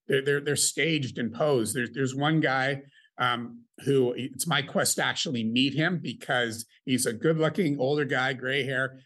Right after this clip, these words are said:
and he must have about eight different wives, and he's, like, involved in every aspect of life 'cause I see him on a wide variety of material. Um, so, you know, the imagery they use is bad. The, the,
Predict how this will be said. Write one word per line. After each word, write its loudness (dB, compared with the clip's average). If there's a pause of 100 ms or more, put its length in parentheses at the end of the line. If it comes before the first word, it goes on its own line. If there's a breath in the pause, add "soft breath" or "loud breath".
(120 loud breath)
and -2
he 0
must 0
have 0
about 0
eight -2
different -2
wives, 0
and -6
he's, -6
like, 0
involved 2
in -2
every 0
aspect -4
of -12
life 0
'cause -8
I -4
see 0
him -4 (220 loud breath)
on -2
a -2
wide 0
variety -2
of -6
material. 0 (260 loud breath)
Um, -2
so, 4
you 0
know, 2
the 0
imagery 4
they 4
use 4
is -2
bad. 0 (280)
The, -2
the, -4